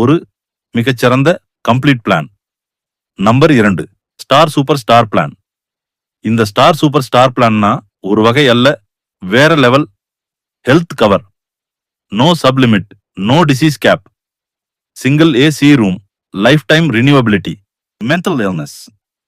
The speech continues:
bariatric surgery, இன்னும் ரோபோட்டிக் ட்ரீட்மெண்ட்டுக்கும் கவர். இந்த பிளானை எடுத்தவங்க ஹாஸ்பிட்டல் பில்லை கவலை இல்லாம பாத்துடலாம். நம்பர் மூன்று,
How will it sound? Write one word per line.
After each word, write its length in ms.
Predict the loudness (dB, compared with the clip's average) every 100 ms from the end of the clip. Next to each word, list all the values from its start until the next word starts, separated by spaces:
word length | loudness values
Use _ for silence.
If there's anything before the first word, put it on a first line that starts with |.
| _ -2
bariatric 520 | 2 4 2 2 -4 -2
surgery, 360 | -2 0 -2 -4 _ _ _ -8 -2
இன்னும் 240 | 0 0 0
ரோபோட்டிக் 460 | 0 2 0 -2 -2
ட்ரீட்மெண்ட்டுக்கும் 600 | -4 -2 -2 -2 -2 -6 -6 -2
கவர். 260 | 0 0 -2 _ _ _ _ _ _ _ -8 -4
இந்த 240 | 0 0 0
பிளானை 320 | 0 2 2 2
எடுத்தவங்க 400 | 2 0 0 0 -2 _ _ -2
ஹாஸ்பிட்டல் 460 | -2 0 -2 0 2
பில்லை 220 | 0 0 0
கவலை 240 | 0 2 2
இல்லாம 240 | 2 0 0
பாத்துடலாம். 440 | 0 0 -4 -6 _ _ _ _ _ -6 -2
நம்பர் 260 | 2 2 2
மூன்று, 260 | 0 0